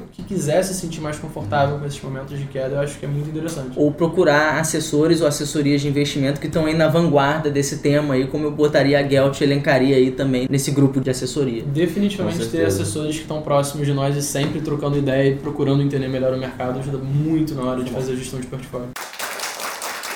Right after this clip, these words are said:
Speaker 3: Com certeza. E além disso, também da parte da Hashtags, que tá fazendo a gestão de recursos ali. Claro que tem diversos produtos, mas a gente sempre conversa, vê o que é mais adequado pro perfil do cliente. E, bom, aí super confio também em vocês.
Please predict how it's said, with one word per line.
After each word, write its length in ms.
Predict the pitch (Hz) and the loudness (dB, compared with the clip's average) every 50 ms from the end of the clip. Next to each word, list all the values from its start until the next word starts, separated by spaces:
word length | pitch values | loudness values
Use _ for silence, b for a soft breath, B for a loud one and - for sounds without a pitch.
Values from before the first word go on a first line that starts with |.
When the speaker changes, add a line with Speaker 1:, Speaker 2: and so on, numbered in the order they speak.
| - - - - - - - - - - - - | -10 -10 -10 -10 -10 -10 -12 -12 -12 -14 -10 -8
Speaker 3:
Com 80 | 110 | -8
certeza. 500 | 104 104 120 123 120 - 110 104 101 98 95 90 - - | -4 -4 -4 -4 -2 0 0 2 2 0 -2 -6 -6 -4
E 80 | - 104 | 0 2
além 280 | 107 104 104 113 123 131 | 4 4 4 4 4 2
disso, 280 | 123 120 127 131 - - | 2 0 -4 -6 -6 -4
também 220 | 131 117 117 117 | -4 -2 0 0
da 80 | 117 113 | -2 0
parte 260 | - 107 107 107 - | 0 0 0 0 -2
da 80 | 110 | -4
Hashtags, 500 | 117 113 107 - - - 104 104 107 - | -6 -4 -6 -6 -4 -2 -2 -2 -2 -4
que 280 | - - - 127 123 117 | -8 -6 -4 -4 -4 -4
tá 100 | - 120 | -6 -8
fazendo 300 | - - 120 113 110 117 | -6 -4 -2 -2 0 0
a 20 | |
gestão 320 | 113 117 117 - - 107 107 | -2 -2 -4 -6 -6 -2 0
de 80 | 113 | 0
recursos 480 | 120 123 117 113 107 107 107 - - 113 | 0 0 0 -2 -2 -4 -4 -4 -4 -2
ali. 340 | 117 113 110 110 120 139 131 - - _ - | -2 0 0 0 -2 -2 -4 -6 -12 _ 0
Claro 180 | 123 117 113 | 2 2 2
que 60 | 107 - | 2 -2
tem 100 | 120 110 | -4 -4
diversos 340 | 101 101 107 104 107 104 | -2 0 2 2 2 0
produtos, 520 | - - 107 101 95 87 107 107 104 - - | -2 -2 -2 -2 0 0 -2 -4 -4 -6 -6
mas 160 | 139 135 135 | -4 -2 0
a 40 | 135 | 0
gente 120 | 127 123 123 | -2 -2 -2
sempre 180 | 131 127 127 | -4 -6 -4
conversa, 380 | - 117 110 107 107 117 127 127 | -4 -4 -2 0 0 0 -2 -4
vê 100 | 107 110 | -6 -8
o 60 | 110 | -6
que 60 | - | -6
é 40 | 107 | -4
mais 160 | 104 107 110 | -4 -4 -4
adequado 360 | 113 104 101 - 104 98 98 | -4 -6 -6 -4 -4 -4 -4
pro 100 | 95 - | -6 -10
perfil 300 | - - 104 98 - 104 | -8 -8 -8 -6 -6 -8
do 60 | 101 95 | -8 -6
cliente. 520 | - 110 107 101 104 113 135 135 - - - - _ _ _ - | -6 -4 -4 -2 -2 -2 -2 -4 -6 -10 -16 -20 _ _ _ -6
E, 260 | - 117 123 127 139 170 165 - - - _ - | -2 0 2 2 2 0 -2 -8 -12 -18 _ -6
bom, 220 | 107 104 101 - - - | -4 -4 -4 -6 -8 -10
aí 320 | - 95 95 95 98 101 101 | -8 -4 -2 -2 -2 -2 -4
super 380 | - - - - 107 - 123 | -6 -10 -8 -8 -6 -6 -6
confio 320 | - 117 120 117 - - 107 | -8 -8 -8 -8 -8 -8 -8
também 240 | 104 - 110 107 107 | -8 -8 -6 -6 -6
em 20 | |
vocês. 360 | 107 123 123 - - - - | -6 -6 -8 -10 -10 -12 -12